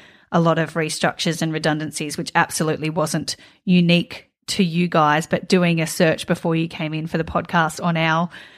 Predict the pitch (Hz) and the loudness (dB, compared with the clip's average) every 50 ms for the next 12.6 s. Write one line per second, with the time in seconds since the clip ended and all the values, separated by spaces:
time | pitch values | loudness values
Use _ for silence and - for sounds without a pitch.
0 | - _ - - - 202 180 170 156 - - - 170 160 165 165 170 170 180 180 | -20 _ -12 0 2 4 4 4 4 0 0 -2 -4 -2 0 0 0 2 2 2
1 | 165 165 165 165 175 - - - - 170 165 180 165 160 156 156 160 165 170 170 | 2 2 2 0 0 -2 -2 -2 -4 -2 0 0 0 0 0 -2 -2 -2 -2 -2
2 | 170 160 156 - 170 170 165 160 - - 190 170 165 160 165 175 165 175 - - | -2 -2 -2 -2 -2 0 0 -2 -2 -4 -4 -4 -2 -4 -4 -2 0 0 -2 -2
3 | - 175 - - 185 - - - 170 160 156 156 170 160 175 170 165 151 143 170 | -4 -6 -4 -4 -4 -4 -6 -6 -6 -6 -6 -6 -4 -2 0 -2 -2 -2 -2 -2
4 | 180 208 214 - - - - - - - - _ _ _ - 208 180 185 175 165 | 0 0 0 -2 -6 -12 -18 -20 -20 -20 -20 _ _ _ 0 2 4 4 4 4
5 | 165 170 156 185 165 165 160 160 156 156 156 156 156 156 165 160 156 156 - - | 2 2 2 2 2 4 4 4 4 2 2 0 0 2 2 4 4 4 2 -2
6 | - - 165 160 180 170 175 170 - - 185 - - - - 180 165 160 160 160 | -6 -8 -4 -2 -2 -2 -2 -2 -2 0 -2 -2 -2 -4 -4 -4 -4 -4 -4 -4
7 | 160 156 151 160 156 - - 180 170 170 170 - - 185 170 165 165 170 - 180 | -4 -6 -8 -8 -6 -4 0 0 0 0 0 -2 -4 -2 0 0 0 0 0 -2
8 | 165 - 175 160 156 156 160 160 160 160 156 151 151 147 160 - - - - - | 0 2 2 2 2 2 0 0 0 0 0 -2 -4 -4 -6 -10 -12 -18 -20 -20
9 | - - _ - - - 214 185 170 180 175 170 165 160 156 156 160 160 - - | -20 -18 _ -8 0 2 2 4 4 2 2 2 2 0 0 -2 -4 -6 -4 -2
10 | 180 170 160 165 160 160 160 165 160 - - 180 170 165 165 165 165 165 - - | 0 0 0 0 -2 -4 -4 -6 -6 -4 -2 -2 -2 -2 -2 -4 -4 -6 -6 -6
11 | - 175 165 - - - 175 175 165 160 - - - _ - - - 180 180 180 | -4 -4 -4 -4 -2 -2 -2 0 0 -2 -4 -4 -8 _ -18 -12 -8 -4 -4 -2
12 | 170 165 - - - 180 175 170 170 170 170 160 | -2 -4 -6 -2 0 0 2 2 2 0 0 -2